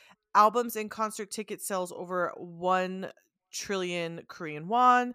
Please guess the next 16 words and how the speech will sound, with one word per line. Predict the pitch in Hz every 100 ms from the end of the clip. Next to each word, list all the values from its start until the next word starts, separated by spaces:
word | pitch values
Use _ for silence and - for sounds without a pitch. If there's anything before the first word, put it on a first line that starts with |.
| - - - -
If | 214 -
they | 220 214
were | 196 208
to | 226
hold | 196 214 196
a |
domestic | 190 185 190 - 196 -
performance, | 208 190 294 208 294 294 -
the | - 214
economic | 214 233 220 214 208
ripple | 214 202 196
effect | 190 196 175 -
would | 170 170
range | 175 175
from | - 180 165 -
sixty-six, | - - 208 - 214 - - - 254 - -